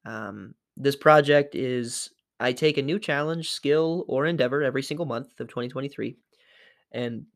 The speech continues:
have a themed for that month. And then within that month, I practice, study, and train at that one skill every single day. And I'll record a little video. I post it on TikTok. I post it on Instagram and share it to Facebook. And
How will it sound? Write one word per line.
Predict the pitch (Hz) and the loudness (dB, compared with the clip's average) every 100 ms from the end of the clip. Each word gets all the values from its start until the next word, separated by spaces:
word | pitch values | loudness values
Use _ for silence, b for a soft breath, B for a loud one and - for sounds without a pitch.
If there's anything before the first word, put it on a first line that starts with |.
| _ | _
have | 120 | -10
a | |
themed | 117 - 123 135 139 _ | -8 -8 -8 -8 -12 _
for | - - - 139 | -20 -8 0 2
that | 135 156 | 4 2
month. | 120 127 _ _ | -2 -6 _ _
And | - 127 | -8 -4
then | 131 123 | -2 -2
within | 123 196 | -2 0
that | 214 156 | 0 0
month, | 147 151 - | 0 -2 -4
I | - 127 131 127 123 127 _ _ _ _ | -2 0 0 0 -2 -6 _ _ _ _
practice, | - 151 143 - 185 - - | 2 4 4 0 -6 -6 -12
study, | - - 143 143 135 - _ _ _ _ - | -8 0 0 0 -4 -10 _ _ _ _ -10
and | 127 123 120 120 113 - _ _ _ | -8 -6 -8 -12 -14 -20 _ _ _
train | - - 202 202 156 151 _ - | -14 -4 -2 -2 -4 -8 _ -8
at | 131 131 | -6 -2
that | 131 127 _ _ 127 | -4 -4 _ _ -10
one | 127 139 | -6 -6
skill | 156 - 247 147 139 170 | -8 -4 -2 0 -2 -4
every | 131 139 | -4 -4
single | 139 139 147 | -6 -6 -4
day. | 196 - - | -4 -6 -10
And | - 113 | -12 -8
I'll | |
record | 104 - 139 127 | -8 -6 -4 -4
a | |
little | 123 117 | -4 -6
video. | 135 156 147 | -4 -2 -2
I | 135 | -2
post | - 120 | -6 -8
it | - | -8
on | 123 | -8
TikTok. | 147 147 143 139 | -8 -6 -8 -8
I | |
post | 123 120 | -10 -10
it | 123 | -10
on | 123 | -10
Instagram | 131 - 139 127 120 | -10 -10 -8 -6 -8
and | |
share | - 120 | -8 -10
it | |
to | 139 | -8
Facebook. | 185 202 180 - b b b b b b - | -8 -6 -8 -8 b b b b b b 0
And | 143 156 160 147 | 4 4 2 -6